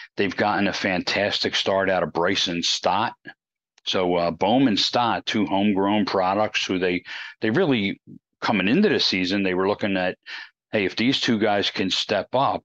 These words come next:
this lineup can really explode. Well, not, they have stepped up to this point. They've not only stepped up, they've been the two best, most consistent offensive producers so far for the Phillies in the first couple of weeks.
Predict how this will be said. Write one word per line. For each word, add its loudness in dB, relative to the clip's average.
this -2
lineup 0
can -4
really 0
explode. 0
Well, 0
not, -4
they 0
have 0
stepped -4
up -2
to -2
this -2
point. -2
They've -2
not 0
only 0
stepped -2
up, 0
they've 0
been 2
the 0
two -2
best, 0
most -4
consistent -2
offensive 0
producers 0
so 0
far -2
for -4
the -4
Phillies -2
in -2
the -2
first -2
couple 0
of 0
weeks. -2